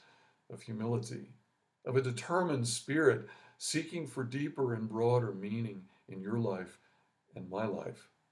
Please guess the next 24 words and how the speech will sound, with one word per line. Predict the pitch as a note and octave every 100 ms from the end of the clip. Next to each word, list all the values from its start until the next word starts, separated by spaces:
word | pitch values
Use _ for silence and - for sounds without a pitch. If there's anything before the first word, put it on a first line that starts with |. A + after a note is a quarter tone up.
| _ _ _ _ _ _ _
Jesus | - D#3+ D3+ B2
knew | C3 D3+ D3 A#2+
what | G#2+ A2
he | G#2+
was | G2
doing. | - G#2+ G2+ E2+ - - _ _ _ _ _ _ _ _ _
Jesus | D#3 D3 B2+ A#2+ -
knows | B2 A#2+ D#3 - G3+ - - _ _ -
what | F#2+ F#2+
he's | -
doing | - F#2 D#2 - _ _ _ _ _ _ _ _ _ _ _
for | - - G#2+
you | G#2 F3 B2+ - - _ _ _ _ _ -
and | G2+ G2+
for | F#2+
me, | F#2 G#2+ G#2+ - - - _ _ _ _ _ _ -
and | A2+ A2
this | G#2+ -
Via | B2 C3 G2 E2
Dolorosa, | D#2 F#2 F#2 F#2 G2 G2 - - _ _ _ _ _ _ _ _ _ _ _
the | -
way | G#2+ G#2
of | G2+
sorrows, | - C3+ A#2+ E2 D2+ - -